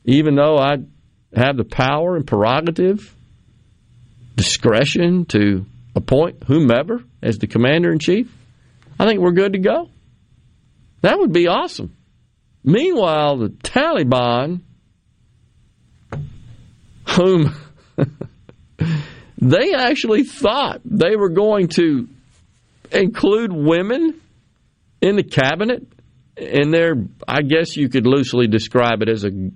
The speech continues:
label it as a government. <laughs> They were going to have women in the cabinet? That didn't seem to work out, did it?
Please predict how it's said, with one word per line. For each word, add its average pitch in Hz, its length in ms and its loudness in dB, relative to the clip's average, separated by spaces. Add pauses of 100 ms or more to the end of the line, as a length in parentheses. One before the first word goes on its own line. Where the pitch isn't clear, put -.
(160)
label 120 420 2
it 104 100 0
as 110 120 -2
a 107 60 -2
government. 135 1040 -2
<laughs> - 0 - (720)
They 151 180 2
were 196 120 0
going 190 240 2
to 175 60 2
have 170 220 2
women 160 400 2
in 220 100 0
the 156 100 2
cabinet? 240 520 -2
That 214 160 2
didn't 262 220 -2
seem 196 300 0
to 165 40 2
work 180 240 2
out, 185 300 0
did 156 160 2
it? - 180 -8